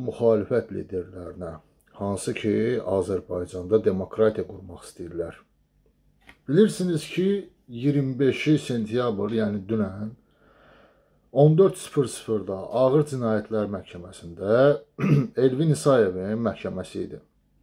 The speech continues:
Niyə görə Elvin İsayevə dəstək vermirsiniz,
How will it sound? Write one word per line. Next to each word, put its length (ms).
Niyə 240
görə 280
Elvin 320
İsayevə 400
dəstək 400
vermirsiniz, 800